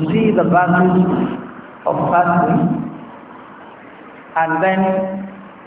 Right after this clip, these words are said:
in the next week that I will come, we will see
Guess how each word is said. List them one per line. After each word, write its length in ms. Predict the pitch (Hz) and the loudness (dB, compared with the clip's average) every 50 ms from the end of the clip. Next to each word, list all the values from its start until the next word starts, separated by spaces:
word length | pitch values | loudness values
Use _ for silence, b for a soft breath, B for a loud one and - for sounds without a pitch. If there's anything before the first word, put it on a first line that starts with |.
| - - - - - - - - - - - - - - - - - | -20 -20 -20 -20 -20 -20 -20 -20 -20 -20 -20 -20 -20 -20 -18 -4 -2
in 180 | 175 170 170 170 | 0 0 2 2
the 100 | 160 156 | 2 2
next 1000 | 175 202 214 208 208 208 202 - - - 165 - - - - - - - - 156 | 2 0 0 0 0 0 0 0 0 0 0 -2 -2 -6 -8 -10 -12 -12 -6 -2
week 180 | 180 202 202 - 202 196 | 0 0 0 2 2 2
that 160 | 165 156 - | 2 2 2
I 100 | 156 160 | 2 0
will 240 | 160 160 156 156 - | 2 2 0 0 2
come, 260 | 185 180 160 180 180 - 120 104 - - 82 - - - - - - - - - | 2 0 0 0 0 0 -2 -2 -4 -4 -8 -10 -14 -16 -18 -20 -20 -20 -12 -8
we 60 | 131 147 | -6 -4
will 240 | 156 156 156 156 160 180 180 | -2 -2 -2 0 0 0 2
see 480 | 185 196 196 190 190 190 190 196 190 | 2 2 2 2 0 0 0 -2 -4